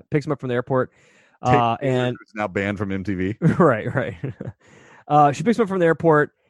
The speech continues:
Speaker 1: and, like, he looks, like, just worn out, just beat to shit. I mean, like, it's probably, whatever, a
Speaker 2: <laughs>
Speaker 1: few days after
Speaker 2: He's
Speaker 1: this. I mean,
Speaker 2: been
Speaker 1: like,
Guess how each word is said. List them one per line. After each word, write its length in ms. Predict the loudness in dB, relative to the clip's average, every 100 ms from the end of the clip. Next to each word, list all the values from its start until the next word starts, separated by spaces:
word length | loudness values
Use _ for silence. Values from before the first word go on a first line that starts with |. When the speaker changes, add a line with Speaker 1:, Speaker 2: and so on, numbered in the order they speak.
| _ _ -2
Speaker 1:
and, 140 | 2
like, 180 | 2 2
he 100 | 2
looks, 440 | 4 2 2 -14 _
like, 280 | -2 -2 -2
just 160 | -6 -6
worn 320 | 0 2 2
out, 180 | -2 -6
just 160 | -8
beat 160 | -8 -8
to 80 | -10
shit. 340 | -10 -10 -12 _
I 40 |
mean, 160 | -6 -4
like, 180 | -6 -8
it's 160 | -12
probably, 400 | -2 2 2 0
whatever, 380 | -2 -6 -4 -6
a 80 | -8
Speaker 2:
<laughs> 160 | -16 -8
Speaker 1:
few 160 | -4
days 220 | -2 -2 -6
after 160 | -6
Speaker 2:
He's 140 | -8 -4
Speaker 1:
this. 40 |
I 40 |
mean, 80 | -2
Speaker 2:
been 80 | 0
Speaker 1:
like, 160 | -2